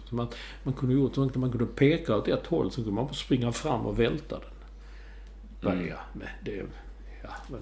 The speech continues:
Speaker 1: det skulle vara bra.
Speaker 2: Ah, nej, jag, jag, jag skulle säga att det inte är någon bra idé.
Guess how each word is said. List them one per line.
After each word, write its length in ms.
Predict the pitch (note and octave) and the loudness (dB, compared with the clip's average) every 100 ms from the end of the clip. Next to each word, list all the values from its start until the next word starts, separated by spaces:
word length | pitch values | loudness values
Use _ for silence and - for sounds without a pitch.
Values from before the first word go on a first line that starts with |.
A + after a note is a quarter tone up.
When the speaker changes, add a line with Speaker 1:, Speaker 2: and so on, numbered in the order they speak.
| G2+ | -6
Speaker 1:
det 60 | |
skulle 220 | - G#2+ A2 | -6 -4 -4
vara 100 | A2 | -4
bra. 100 | - - | -2 6
Speaker 2:
Ah, 300 | F#2+ - D#2 | 6 8 6
nej, 320 | F2 C#2+ G1+ | 6 4 4
jag, 100 | G1+ - | 0 2
jag, 180 | G1+ - | 0 2
jag 100 | - | 0
skulle 240 | - - D#2 | 0 0 0
säga 180 | - - | 0 0
att 80 | |
det 160 | - G1+ | 0 0
inte 180 | - - | 0 -2
är 40 | |
någon 160 | G#1+ A#1 | -2 -4
bra 420 | - C2 A1 - - - - - - - - - - - - - - - | 0 0 0 -2 -6 -10 -12 -14 -16 -16 -16 -16 -16 -4 -4 -2 -2 0
idé. 280 | - - | 2 2